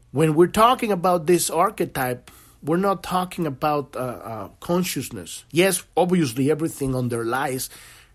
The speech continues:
everything in the universe, it's the very foundation is consciousness. But we're talking about physical reality here. Taking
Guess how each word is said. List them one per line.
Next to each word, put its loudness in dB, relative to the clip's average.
everything 2
in 0
the -8
universe, 0
it's -10
the 0
very 4
foundation 0
is 2
consciousness. -6
But 6
we're 6
talking -4
about -4
physical -4
reality -6
here. -16
Taking 2